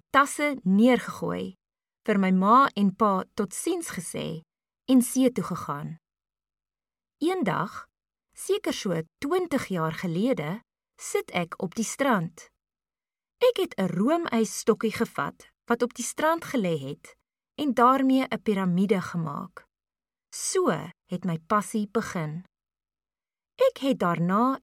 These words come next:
elke dag strand toe gegaan en myself geleer om sandbeelde te maak. Ek het nie eers geweet dat die kuns werklik bestaan nie, en ek het ook nie internet gehad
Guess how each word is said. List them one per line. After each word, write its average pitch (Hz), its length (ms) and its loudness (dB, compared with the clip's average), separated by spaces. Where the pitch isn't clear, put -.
elke 330 380 -2
dag 156 260 -2
strand 254 400 0
toe 262 80 -4
gegaan 175 560 -4
en 233 180 6
myself 262 480 2
geleer 208 680 0
om 196 140 0
sandbeelde 190 1080 -4
te - 100 -6
maak. 180 500 -4
Ek 494 220 4
het 262 180 2
nie 254 120 6
eers 233 200 4
geweet 226 680 -2
dat 208 240 0
die 320 260 4
kuns 165 380 -2
werklik 190 460 0
bestaan 277 500 0
nie, 170 240 -4
en 311 160 -4
ek 381 200 -2
het - 220 -4
ook 370 300 -2
nie 175 200 -2
internet 214 560 0
gehad - 500 -10